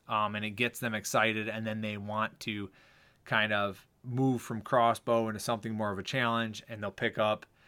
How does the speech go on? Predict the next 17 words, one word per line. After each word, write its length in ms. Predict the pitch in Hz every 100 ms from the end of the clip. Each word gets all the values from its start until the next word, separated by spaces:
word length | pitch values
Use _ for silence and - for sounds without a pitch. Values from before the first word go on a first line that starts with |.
| - _
you 80 | 101
know, 40 |
maybe 220 | 98 101 107
they'll 120 | 107
pick 200 | 123 117
up 100 | 107
a 20 |
traditional 540 | - 120 135 131 120
bow, 240 | 107 104 98
or 100 | 95
maybe 240 | 98 101
they'll 240 | 107 107 104
just 260 | 110 104
move 200 | 120 113 -
to 140 | 113
a 40 |
compound, 680 | 104 117 113 113 104 98 98